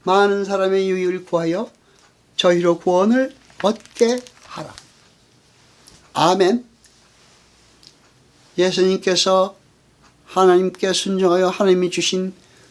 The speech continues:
당신의 백성들을 모두 구원해 nem으로써 하나님을 영화롭게 하셨고, 그 예수의 삶을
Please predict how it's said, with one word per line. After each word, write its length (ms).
당신의 440
백성들을 540
모두 640
구원해 400
nem으로써 760
하나님을 600
영화롭게 680
하셨고, 720
그 420
예수의 460
삶을 480